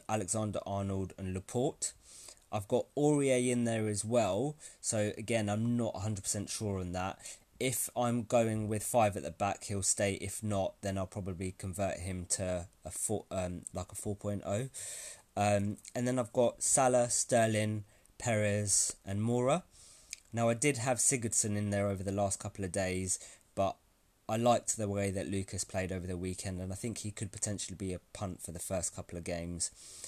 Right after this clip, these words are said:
Then I've got Dendoncker. I think he's the best four point five, uh, fodder at the moment. And then up front, I've got King and Calvert-Lewin, uh,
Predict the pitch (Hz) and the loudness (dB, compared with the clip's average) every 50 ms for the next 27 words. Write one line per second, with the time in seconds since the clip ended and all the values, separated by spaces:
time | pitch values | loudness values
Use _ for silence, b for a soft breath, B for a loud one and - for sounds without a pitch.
0 | B B B B - 120 123 104 120 117 - - - 113 113 110 101 104 98 98 | B B B B -2 -2 0 2 2 0 2 2 2 2 2 2 0 0 0 0
1 | 95 - - 95 95 92 87 - 123 110 73 95 101 95 - - 80 - 104 98 | -2 -2 -2 -2 -2 -2 -2 -2 -4 -4 -4 -4 -4 -4 -4 -6 -4 -2 0 0
2 | 95 - - - - 101 95 - - 101 90 87 - - - 98 92 90 87 87 | 0 -2 -4 -6 -6 -6 -6 -6 -6 -8 -8 -8 -8 -8 -6 -4 -2 -2 -2 -2
3 | 85 - - - - - - 85 82 - - - 95 82 87 85 - - 90 92 | -4 -8 -10 -14 -14 -12 -10 -10 -10 -10 -8 -6 -6 -6 -6 -8 -8 -6 -6 -6
4 | 90 90 90 90 90 85 - B B B B B B B B B B B B B | -4 -4 -4 -6 -6 -8 -10 B B B B B B B B B B B B B
5 | B B B _ - 113 117 117 117 123 123 - - - 151 139 131 - - 113 | B B B _ -2 0 0 2 2 2 2 4 4 6 6 6 4 2 0 -4
6 | - - 127 113 - - - - - - 143 131 123 123 123 120 117 - _ _ | -2 0 0 0 0 -2 -4 -4 -2 0 2 2 2 2 0 -2 -4 -8 _ _
7 | 110 107 104 - - 117 110 101 92 98 98 - 98 110 104 98 98 95 95 95 | -6 -6 -6 -2 0 2 2 2 2 0 -2 -4 -2 -2 0 2 2 2 0 -2
8 | 92 90 B B B B B B B B - - 98 95 | -4 -6 B B B B B B B B -8 -4 -4 -4